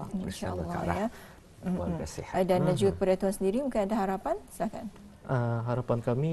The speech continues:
Speaker 3: uh, dari pihak kami dan juga pihak kementerian-kementerian,
Speaker 1: Mhm.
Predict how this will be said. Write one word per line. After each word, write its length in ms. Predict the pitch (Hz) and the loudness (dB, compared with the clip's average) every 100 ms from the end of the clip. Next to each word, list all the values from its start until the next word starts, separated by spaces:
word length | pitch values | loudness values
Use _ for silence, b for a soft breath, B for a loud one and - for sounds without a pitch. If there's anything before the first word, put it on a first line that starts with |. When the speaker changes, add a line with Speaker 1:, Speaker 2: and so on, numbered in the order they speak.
| - | -2
Speaker 3:
uh, 560 | - 95 92 98 98 - - - | -2 -2 -2 -2 -4 -6 -8 -6
dari 400 | 104 110 120 120 | -2 0 0 0
pihak 320 | - 117 127 | -2 -2 -2
kami 400 | - 113 127 151 | 0 0 2 0
dan 160 | 123 110 | 0 0
juga 480 | 113 107 113 110 104 - - - - | 0 0 0 -2 -6 -12 -20 -20 -2
pihak 240 | 113 104 | 0 0
kementerian-kementerian, 1300 | - 120 113 113 120 123 - - - 107 - 120 156 170 - - | 2 2 2 4 4 4 0 -8 -4 -2 2 2 0 -4 -14 -16
Speaker 1:
Mhm. 220 | 117 110 | -12 -10